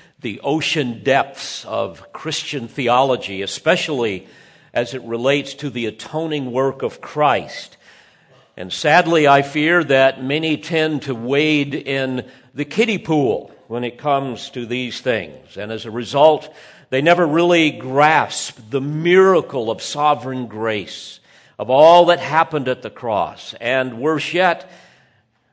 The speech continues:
they never really get to know our Savior as well as they could. Now, certainly this was true of the early Hebrew Christians.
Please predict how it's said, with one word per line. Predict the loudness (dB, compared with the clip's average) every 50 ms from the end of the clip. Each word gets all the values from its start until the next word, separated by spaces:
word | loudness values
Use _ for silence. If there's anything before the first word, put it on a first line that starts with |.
| _ _ _ _ _
they | -16 -12
never | -8 -8 -6 -6
really | -6 -6 -6 -4 -4 -4
get | -4 -6 -8 -8 -8
to | -14 -12
know | -8 -4 -4 -2 0 0 -2 -2 -4 -4 -6
our | -6 -4 -4 -4 -4
Savior | -6 -8 -4 -2 -2 -2 -2 -4 -6 -6 -6 -6 -6
as | -6 -8 -8 -8 -10 -6
well | -4 -2 -2 -2 -4 -4
as | -6 -8 -8 -8 -8 -10 -10
they | -8 -8 -8
could. | -10 -12 -18 -16 -12 -10 -8 -8 -10 -12 -16 -20 -20 _ _ _ _ _ _ _ _ _ _ _ _ 2
Now, | 2 2
certainly | 2 2 2 2 2 2 2 0 0 0 2
this | 2 2 0 0 -2 -4
was | -6 -6 -6 -6
true | -8 -8 -6 -2 2 4 4 4 4 2 2
of | 0 0 -2 -2 0
the | 0 0 0
early | 0 0 0 0 2 2 2 2 2 0
Hebrew | -2 -6 -10 -10 -10 -10 -8 -6 -4 -4 -2 -2 -2 -4 -4 -6
Christians. | -10 -12 -8 -6 -6 -6 -8 -6 -4 -4 -4 -4 -6 -14 -18 -20 -20 -20 -20